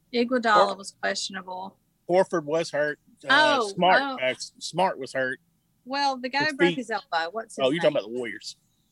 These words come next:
Speaker 1: Yeah. But they went the last series against Dallas with none of those people on the f-, court and did fine. So I don't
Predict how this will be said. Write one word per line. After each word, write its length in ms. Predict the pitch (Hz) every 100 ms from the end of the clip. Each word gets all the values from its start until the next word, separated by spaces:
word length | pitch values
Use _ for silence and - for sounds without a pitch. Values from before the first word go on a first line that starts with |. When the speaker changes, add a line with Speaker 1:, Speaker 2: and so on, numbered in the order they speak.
| _
Speaker 1:
Yeah. 300 | 233 180 165 - _ _ _ _ _ _ _ _ _ _ _ _ _ _ _ _ _
But 180 | 269 269
they 160 | 302 349
went 200 | 359 269
the 80 | 285
last 340 | 277 330 -
series 480 | 294 285 277 269 - -
against 380 | 226 233 208
Dallas 540 | 233 262 233 208 220 -
with 200 | 208 208
none 300 | 196 233 254
of 80 | 185
those 160 | 165 -
people 300 | 180 175 165
on 100 | 165
the 60 |
f-, 380 | 156 - - - -
court 340 | 175 185 -
and 300 | 185 175 165
did 200 | 190 180 -
fine. 420 | 202 165 143 156
So 160 | - 170
I 200 | 165 170
don't 200 | 190